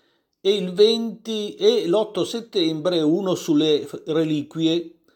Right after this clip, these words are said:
e quindi dove si parlerà delle solite, eh, falsificazioni clericali in materia di reliquie. Eh, sulla rivista mensile storica National Geographic, maggio duemilaventidue,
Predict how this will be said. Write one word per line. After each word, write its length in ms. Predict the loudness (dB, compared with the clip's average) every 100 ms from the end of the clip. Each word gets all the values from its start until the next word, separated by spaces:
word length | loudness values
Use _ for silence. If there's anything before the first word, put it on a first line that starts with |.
| _ _ _
e 300 | -6 0 0
quindi 420 | 2 2 2 2 2
dove 200 | 2 0
si 180 | -2
parlerà 560 | 0 2 2 2 2 2
delle 260 | 0 -4 -4
solite, 1040 | -4 -6 -6 -8 -8 -8 -10 -12 -10 -10
eh, 40 | -4
falsificazioni 1160 | -4 -4 -6 -6 -4 -4 -4 -4 -2 -2 -6
clericali 960 | -4 -2 -2 0 0 0 0 -4 -10 -12
in 140 | -8 -2
materia 560 | -2 -2 -6 -4 -6
di 140 | -6 -4
reliquie. 680 | -2 -2 -6 -8 -6 -8 _ _ -20 -20 _ _ _ _ _ 0
Eh, 300 | 4 4 2
sulla 340 | 0 2 4
rivista 600 | 2 2 -4 -6 0 0
mensile 500 | 2 -2 -4 -6 -4
storica 800 | -4 -6 0 2 2 0 -2 -2
National 500 | -2 -4 -4 -2 -2
Geographic, 800 | -2 -2 2 0 0 -4 -10 -10 -10
maggio 580 | -6 0 0 0 0 -2
duemilaventidue, 1200 | 0 0 2 0 0 -4 -4 0 2 4 2 -4